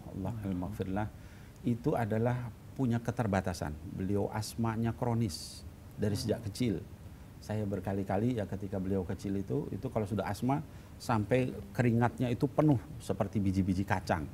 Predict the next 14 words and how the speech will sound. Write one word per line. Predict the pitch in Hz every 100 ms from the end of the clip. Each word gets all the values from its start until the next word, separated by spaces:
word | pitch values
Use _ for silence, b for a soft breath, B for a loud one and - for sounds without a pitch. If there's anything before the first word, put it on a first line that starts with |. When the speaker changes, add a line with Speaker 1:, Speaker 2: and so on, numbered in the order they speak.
| -
Speaker 1:
gitu, | - 92
saking | 95 101 - 101
banyak. | 98 95 90 - B B B B B -
Nah, | 101
jadi | 98 117
dalam | 113 113 127
keadaan | 135 135 135
keterbatasan | 127 127 120 120 127 117 120
begitu, | 113 117 151
beliau | 107 113 131
dari | 117 107 110
masjid | 107 - 113
ke | - 101
masjid, | 104 -